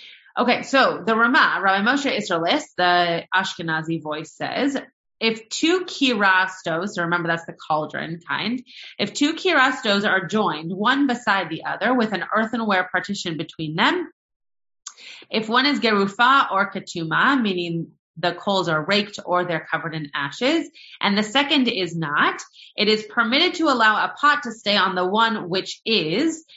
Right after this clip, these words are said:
even though the one which is not will add to its heat." So what is this saying? If you have four burners and you have your, um, your hot plate, your non-electric <laughs> hot plate on top of your burners,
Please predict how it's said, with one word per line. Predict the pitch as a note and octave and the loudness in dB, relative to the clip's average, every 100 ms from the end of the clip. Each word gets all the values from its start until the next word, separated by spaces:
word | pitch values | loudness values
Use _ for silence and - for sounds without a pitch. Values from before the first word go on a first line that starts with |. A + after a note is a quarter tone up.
| - | -10
even | A#3 C4+ C#4 A#3+ | 2 4 4 4
though | A3+ G#3+ | 4 4
the | G#3 F#3+ | 2 2
one | G#3 G#3 G3 | 2 2 0
which | F#3+ B3 | -4 0
is | C#4 | 0
not | F#4 A4+ F#4+ D4 C#4+ G#3+ | 2 2 4 2 0 0
will | A3 - | 0 4
add | F#3+ G3 | 2 2
to | - G3 | -2 -4
its | F#3 - | -4 -8
heat." | D#3+ D3 - _ _ _ - - | -8 -8 -12 _ _ _ -20 -20
So | - A#3+ A#3+ | 0 2 4
what | D4 | 2
is | E4 B3+ | 2 0
this | A3+ A3+ | -2 -2
saying? | E3 D#3+ G#3 F4 - - _ | -4 0 2 0 -2 -12 _
If | B3+ C#4 | 0 2
you | D#4+ | 4
have | D#4+ D4 - | 2 0 0
four | C4+ C4+ G#3 | 2 2 4
burners | F#3+ F#3 F3+ F#3 A#3+ D#4+ C#4 - | 2 2 2 2 2 0 -2 0
and | G#3+ G3 | 0 2
you | G3 | -2
have | G3 G3 F#3+ F#3+ F#3+ F#3 | 0 2 4 4 2 0
your, | - F#3+ F#3+ F#3 F3+ F3+ F3 F3+ - | -6 -2 2 4 4 4 4 2 2
um, | F3+ E3 E3 E3+ E3+ _ _ _ | 2 2 -2 -10 -18 _ _ _
your | G3+ F#3 | 0 0
hot | - A#3+ A3+ - | 2 2 2 -4
plate, | G#3 G3 F#3+ - _ _ _ | -2 0 0 -2 _ _ _
your | F#3+ | 0
non-electric | F#3+ G3+ F3+ F3+ G3+ G#3+ G#3+ | 4 4 2 0 2 0 0
<laughs> | - | 2
hot | C#4 A3+ - | 2 2 2
plate | A#3 G3+ | 0 2
on | G3+ G3+ | 0 -2
top | G3+ A#3+ B3 | 2 2 2
of | A3 F#3 | -2 -2
your | F#3 F3 | -2 0
burners, | F3 E3+ E3 F3+ B3 E4 | 2 2 2 2 2 0